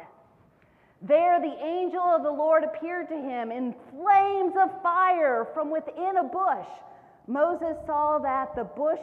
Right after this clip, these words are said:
was not on fire. It did not burn up. So he did what everyone would do. He said, "I will go over there and see this strange sight, why this bush does not burn up." When the Lord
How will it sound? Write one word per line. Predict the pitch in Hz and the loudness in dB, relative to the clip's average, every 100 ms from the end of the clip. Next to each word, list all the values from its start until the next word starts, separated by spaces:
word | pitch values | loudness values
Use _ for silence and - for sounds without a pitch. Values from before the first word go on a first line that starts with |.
| - | -6
was | 254 202 | -6 -6
not | 254 254 277 | -6 -6 -6
on | 285 269 | -6 -8
fire. | 277 247 214 175 160 190 - - | -4 -2 -2 -4 -8 -12 -18 -12
It | 247 240 | -10 -8
did | 254 | -8
not | 247 247 262 254 | -6 -4 -6 -8
burn | 247 247 247 | -6 -4 -4
up. | 247 233 220 - - - - _ _ _ _ _ | -6 -6 -6 -8 -10 -20 -20 _ _ _ _ _
So | 311 | -2
he | 285 254 | -2 -2
did | 320 330 | -6 -6
what | 262 269 277 320 | -4 -4 -4 -2
everyone | 339 359 320 269 233 - 196 359 - | -2 -2 -4 -2 -4 -8 -14 -16 -12
would | 214 190 | -8 -8
do. | 190 208 233 262 | -6 -6 -4 -6
He | 285 294 | -8 -8
said, | 339 311 - | -4 -4 -2
"I | 320 349 | 0 0
will | 381 | 0
go | 359 381 440 359 | 0 2 4 2
over | 320 294 | 2 0
there | 294 349 | -2 -4
and | 359 330 - | -4 -8 -8
see | 381 392 | -10 -8
this | 359 370 | -10 -12
strange | - 339 370 359 - | -10 -10 -8 -10 -10
sight, | 392 392 381 233 156 - - - | -8 -4 -4 -6 -8 -18 -20 -20
why | 233 285 330 | -8 -4 -4
this | 320 330 269 214 | -4 -6 -8 -8
bush | 349 294 - - | -4 -4 -6 -8
does | 269 208 | -8 -6
not | 277 294 226 202 | -8 -8 -10 -8
burn | 269 277 | -8 -6
up." | 277 220 - - - - _ _ _ _ _ _ _ - _ - | -6 -8 -12 -20 -20 -20 _ _ _ _ _ _ _ -20 _ -8
When | 262 | -4
the | 269 | -2
Lord | 269 302 302 | 0 2 2